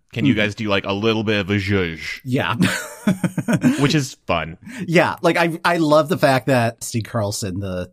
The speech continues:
Speaker 2: head of the Norwegian delegation, specifically called out the copyright issue aspect of it. It's like, well, I,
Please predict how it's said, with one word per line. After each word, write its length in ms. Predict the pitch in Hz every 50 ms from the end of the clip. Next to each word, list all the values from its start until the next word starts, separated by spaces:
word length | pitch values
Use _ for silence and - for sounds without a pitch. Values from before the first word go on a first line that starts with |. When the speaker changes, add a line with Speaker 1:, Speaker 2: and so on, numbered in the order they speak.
| _
Speaker 2:
head 220 | - - - 101 87
of 80 | 85
the 220 | 87 98 92 90 85
Norwegian 380 | 95 120 113 104 107 98 - 117
delegation, 480 | - 104 95 98 - 98 95 - 98 90
specifically 600 | - - - - - 165 - 147 135 127 160 139
called 220 | - 139 123 120
out 180 | 123 117 113 -
the 100 | 139 123
copyright 540 | - - 107 92 - 139 139 143 143 151 160
issue 240 | - 165 - 175 170 -
aspect 340 | 151 160 - 165 151 -
of 100 | 160 151
it. 80 | 175 180
It's 160 | 175 - -
like, 120 | 202 180 190 247 - - 233 190 -
well, 240 | 285 311 311 311 _ -
I, 160 | 269 285